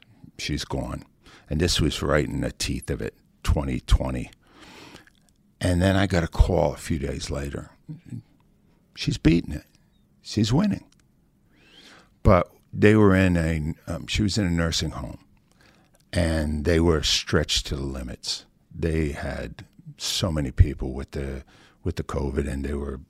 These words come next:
fighting for their lives. And they weren't able to answer a call when she needed to go from her wheelchair to her bed, and she fell, and, uh, it ultimately was fatal.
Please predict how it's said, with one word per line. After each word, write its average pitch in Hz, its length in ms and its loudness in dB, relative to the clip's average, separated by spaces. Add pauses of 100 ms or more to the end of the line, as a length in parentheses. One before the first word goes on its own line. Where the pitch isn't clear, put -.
(220)
fighting 71 300 -4
for - 100 -2
their 64 180 -8
lives. 69 480 -8 (680)
And 85 180 2
they 87 100 6
weren't 85 260 4
able 80 240 2
to - 220 -4
answer 82 300 -2
a 78 40 -2
call 90 380 4
when 76 120 0
she - 180 -4
needed 71 400 -4
to 76 100 -4
go 69 200 -6
from 69 240 -8
her 67 100 -6
wheelchair 67 540 -6
to 67 120 -6
her 67 80 -10
bed, 67 320 -10
and 67 240 -12
she - 180 -8
fell, 65 580 -4 (640)
and, 69 300 -6
uh, 67 400 -10
it - 440 -10 (120)
ultimately 76 640 -4
was 67 180 -10
fatal. 67 440 -12